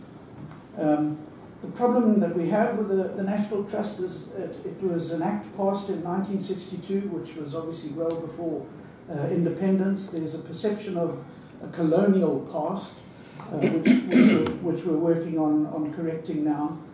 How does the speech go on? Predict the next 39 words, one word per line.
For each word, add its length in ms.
Um, 340
and 180
the 40
other 180
big 180
issue 360
is 180
that 320
we're 180
finding 440
it 80
extremely 600
difficult 540
to 80
get, 380
uh, 260
people 500
to 340
come 140
on 220
to 160
our 200
council, 580
and 240
as 140
a 60
result, 560
we've 280
got 280
what 140
I 200
call 320
a 80
two 240
white 400
council, 420
where, 200
where 180
seven 560